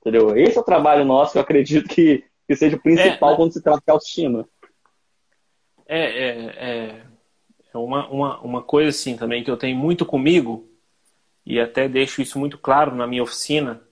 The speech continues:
Speaker 2: que é uma oficina que, a gente, que, que trabalha em torno do, do que eu acredito sobre o perfil que eu fotografo, é, essa questão da mulher em si,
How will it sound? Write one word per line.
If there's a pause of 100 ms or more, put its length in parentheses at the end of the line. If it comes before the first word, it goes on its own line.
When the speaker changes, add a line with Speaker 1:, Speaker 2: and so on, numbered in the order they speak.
(120)
Speaker 2:
que
é
uma
oficina
que,
a
gente,
que,
que
trabalha
em
torno
do,
do
que
eu
acredito
sobre (480)
o
perfil
que
eu
fotografo, (960)
é,
essa
questão
da
mulher
em
si,